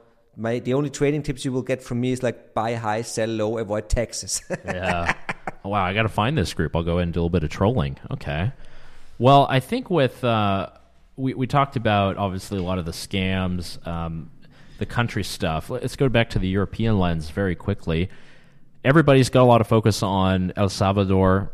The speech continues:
Speaker 2: and what's happening there, and I think there's pros and cons when it comes to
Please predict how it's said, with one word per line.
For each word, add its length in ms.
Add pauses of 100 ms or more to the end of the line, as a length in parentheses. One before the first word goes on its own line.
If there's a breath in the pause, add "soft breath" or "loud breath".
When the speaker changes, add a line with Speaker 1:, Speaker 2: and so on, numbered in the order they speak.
Speaker 2:
and 180
what's 160
happening 340
there, 280
and 80
I 40
think 160
there's 380 (360)
pros 300
and 100
cons 640
when 160
it 100
comes 320
to 360